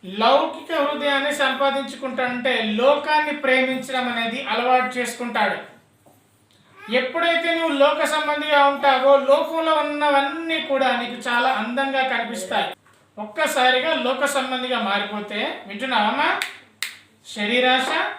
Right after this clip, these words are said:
నేత్రాశ, జీవపు డంబాన్ని కలిగి ఉంటే ఈ లోకమంతా కూడా నీకేమనిపిస్తుందంటే పాపం కూడా బహు అందంగా కనిపిస్తుంది.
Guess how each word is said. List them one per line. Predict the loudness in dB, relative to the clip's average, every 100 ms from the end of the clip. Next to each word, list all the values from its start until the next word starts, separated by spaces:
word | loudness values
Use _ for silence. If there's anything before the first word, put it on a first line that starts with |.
| -18 _ -20 -12
నేత్రాశ, | -6 -4 0 0 0 -2 -4 -6 -14 _
జీవపు | -12 -6 -2 -2 0 0
డంబాన్ని | 0 0 -2 -2 -4
కలిగి | -4 -4 -4 -6
ఉంటే | -6 -6 -4 -4 -4 -6
ఈ | -6
లోకమంతా | -4 -4 -4 -4 -6 -8 -12 -6 -6
కూడా | -4 -6
నీకేమనిపిస్తుందంటే | -10 -10 -8 -8 -10 -12 -12 -12 -12 -12 -12 -10 -2
పాపం | 2 2 0 -4 -6
కూడా | -6 -6
బహు | -4 -6 -4
అందంగా | -6 -6 -6 -8 -8
కనిపిస్తుంది. | -8 -8 -10 -14 -18